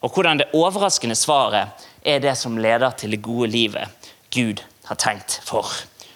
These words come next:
oss. Så skal vi lese på nytt fra dagens tekst.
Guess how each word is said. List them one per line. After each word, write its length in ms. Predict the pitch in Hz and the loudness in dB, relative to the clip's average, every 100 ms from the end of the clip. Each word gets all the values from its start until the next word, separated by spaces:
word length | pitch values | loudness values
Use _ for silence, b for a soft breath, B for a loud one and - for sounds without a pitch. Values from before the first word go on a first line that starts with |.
| B B | B B
oss. 380 | 104 - - - - - B B - | -4 2 2 0 -6 -18 B B -2
Så 100 | 269 | 0
skal 140 | - 180 | 2 0
vi 80 | 185 | 2
lese 300 | 151 151 - | 2 0 0
på 80 | 170 | 0
nytt 220 | 185 190 - | 0 0 -10
fra 380 | - 165 151 - 131 | 0 2 2 0 0
dagens 560 | 147 117 110 110 - - - _ - | 2 2 -2 -4 -6 -8 -16 _ -8
tekst. 420 | - - - - | -6 -4 -4 -6